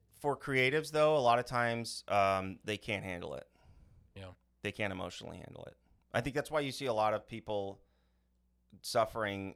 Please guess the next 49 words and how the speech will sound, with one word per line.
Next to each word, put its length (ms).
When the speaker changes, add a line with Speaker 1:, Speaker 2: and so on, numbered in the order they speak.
Speaker 1:
in 140
the 80
way 160
that 160
they 160
are. 260
So 140
people 320
who 140
have 240
a 60
bent 360
towards 300
sensitivity 840
are 320
just 260
suffering 680
because 340
the 100
world, 500
the 140
full 500
regalia 560
of 80
the 100
world 340
is 120
in 120
front 200
of 60
their 120
face. 420
Everything 320
that's 120
happening 380
everywhere 360
at 60
all 160
times 340
is 140
in 80
front 200
of 60
their 100
face. 200
And 160
it's, 180
it's 180
being 260